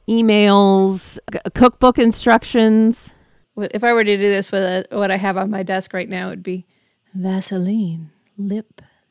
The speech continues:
Speaker 2: therapy,
Speaker 1: Ooh.
Speaker 2: advanced healing. <laughs> Yeah, so that kind of thing. <laughs>
Speaker 1: Yeah.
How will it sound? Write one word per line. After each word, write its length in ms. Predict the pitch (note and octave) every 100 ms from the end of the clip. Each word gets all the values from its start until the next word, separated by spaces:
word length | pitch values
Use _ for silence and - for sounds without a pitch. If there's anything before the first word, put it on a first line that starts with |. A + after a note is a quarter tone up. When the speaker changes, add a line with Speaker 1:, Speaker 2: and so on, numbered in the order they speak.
| _
Speaker 2:
therapy, 640 | G3+ G3 F3+ F3 - F3+ F#3+ F3+ F3+ _ -
Speaker 1:
Ooh. 560 | F#3+ A#3 D#4 - - - - -
Speaker 2:
advanced 760 | G3 F#3 G#3 G3 F#3 F3+ -
healing. 1120 | - G3+ F#3+ G3 G3 - F#4+ - G3 F#3+ F#3 _
<laughs> 1160 | _ _ _ _ _ _ _ _ _ _ _ -
Yeah, 160 | F#3+ - - _
so 240 | - A3
that 220 | G3+ A3+
kind 180 | G#3+ G3
of 80 | F3+
thing. 240 | F#3 G3 -
<laughs> 1200 | A3+ - - F#4+ A4 - B4 - _ _ - -
Speaker 1:
Yeah. 380 | A#3 G#3+ D#3+